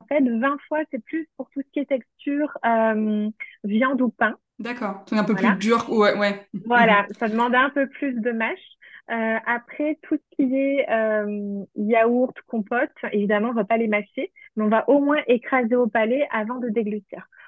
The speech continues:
Speaker 1: En fait, il faut vous dire que il faudrait ne déglutir que de la bouillie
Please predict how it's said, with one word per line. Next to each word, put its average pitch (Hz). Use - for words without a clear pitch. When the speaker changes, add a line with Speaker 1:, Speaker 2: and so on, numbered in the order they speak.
Speaker 1:
En 220
fait, 339
il 294
faut 247
vous 240
dire 285
que 226
il 202
faudrait 240
ne 247
déglutir 220
que 285
de 233
la 226
bouillie 208